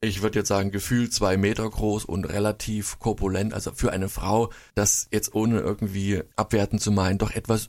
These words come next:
unförmig, etwas sehr markantes Äußeres und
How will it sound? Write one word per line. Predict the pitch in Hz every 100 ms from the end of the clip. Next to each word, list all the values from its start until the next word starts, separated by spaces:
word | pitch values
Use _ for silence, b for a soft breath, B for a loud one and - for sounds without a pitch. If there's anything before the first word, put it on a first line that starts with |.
| -
unförmig, | 147 165 - 127 117 113 107 -
etwas | - 98 -
sehr | - 92 104 101 107
markantes | 101 95 98 98 98 -
Äußeres | 95 101 101 98 98
und | - 92